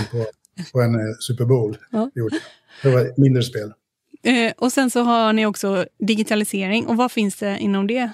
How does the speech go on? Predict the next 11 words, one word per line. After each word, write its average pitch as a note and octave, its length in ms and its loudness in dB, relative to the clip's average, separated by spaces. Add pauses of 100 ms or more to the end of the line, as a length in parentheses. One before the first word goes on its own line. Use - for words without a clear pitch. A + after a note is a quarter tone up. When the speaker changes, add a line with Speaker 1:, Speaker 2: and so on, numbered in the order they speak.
(360)
Speaker 2:
skiktet, - 340 -6
skulle F#3+ 180 -10
du F#3 80 -6
säga? F3 240 -8
Och G#3+ 100 2
vad, A3+ 160 2
hur, A#3+ 360 0
hur B3+ 80 2
tänker C#4 340 0
ni F3 100 -8
där? - 200 -10